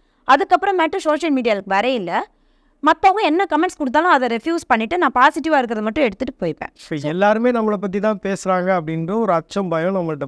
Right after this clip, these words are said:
Speaker 2: பொதுவா இருக்குன்னு
Speaker 1: இருக்கத்தான் சார் செய்யும். ஏன்னா இன்னைக்கு நல்லா செய்யறாங்கன்னு வாழ்த்துறதுக்கு ஆட்கள் வர்றாங்களோ இல்லையோ, அதை விமர்சனம் பண்றதுக்கு நிறைய பேர் இருக்கத்தான் செய்வாங்க. எல்லாருமே நம்மளை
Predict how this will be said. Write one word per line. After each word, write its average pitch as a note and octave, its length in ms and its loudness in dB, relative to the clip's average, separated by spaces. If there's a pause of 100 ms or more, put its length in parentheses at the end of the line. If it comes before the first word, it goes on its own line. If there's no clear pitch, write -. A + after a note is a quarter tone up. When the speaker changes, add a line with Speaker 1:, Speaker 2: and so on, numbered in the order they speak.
Speaker 2:
பொதுவா D#3 240 -6
இருக்குன்னு C#3+ 460 -6
Speaker 1:
இருக்கத்தான் F#4 360 0
சார் C#4 200 0
செய்யும். G3+ 300 -6
ஏன்னா B3+ 640 0
இன்னைக்கு A#3+ 420 -2
நல்லா B3 380 2
செய்யறாங்கன்னு D4+ 500 0
வாழ்த்துறதுக்கு D4 600 0
ஆட்கள் A#3 340 2
வர்றாங்களோ A#3 420 0
இல்லையோ, G3+ 480 -2
அதை G3 200 2
விமர்சனம் D#4+ 480 0
பண்றதுக்கு A3+ 400 -2
நிறைய G#3+ 280 -2
பேர் A#3+ 200 0
இருக்கத்தான் G#3 380 -2
செய்வாங்க. E3 320 -8
எல்லாருமே C4+ 440 2
நம்மளை A#3+ 240 2